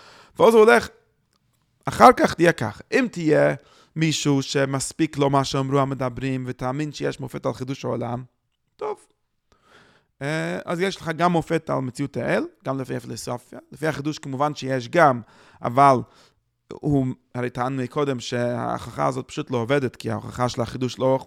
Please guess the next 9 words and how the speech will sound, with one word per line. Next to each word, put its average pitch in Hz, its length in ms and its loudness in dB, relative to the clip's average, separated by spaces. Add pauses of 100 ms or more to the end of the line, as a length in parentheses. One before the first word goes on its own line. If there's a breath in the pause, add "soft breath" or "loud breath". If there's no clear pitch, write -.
לא 143 120 -2
הוכחה, 135 520 0
אז 113 140 -6
צריך 135 200 -8
בנפרד 139 580 -2
להוכיח 131 380 -6
את - 120 -20 (140)
מציאות 139 280 -2
האל, 381 240 -2